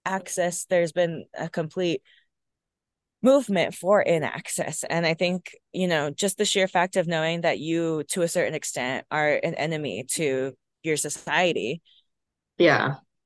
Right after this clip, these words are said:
Speaker 1: that's, that's inevitably gonna affect your mental health. So I think if, for me, I wanted to move fa-,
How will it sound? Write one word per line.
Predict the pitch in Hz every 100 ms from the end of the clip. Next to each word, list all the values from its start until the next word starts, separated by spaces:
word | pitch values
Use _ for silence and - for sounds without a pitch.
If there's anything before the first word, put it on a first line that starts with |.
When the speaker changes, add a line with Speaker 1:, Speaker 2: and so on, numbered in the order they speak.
| -
Speaker 1:
that's, | 180 208 196 -
that's | 202 -
inevitably | 202 196 214 233 170 127
gonna | 127 87
affect | - - -
your | 127
mental | - -
health. | 127 165 92 - _ _
So | - 196 180 170 170 -
I | 185
think | 208 208
if, | 214 175 190
for | - 185
me, | 175 175 180
I | 175
wanted | 170 175 175
to | -
move | 190 170
fa-, | 175 151 131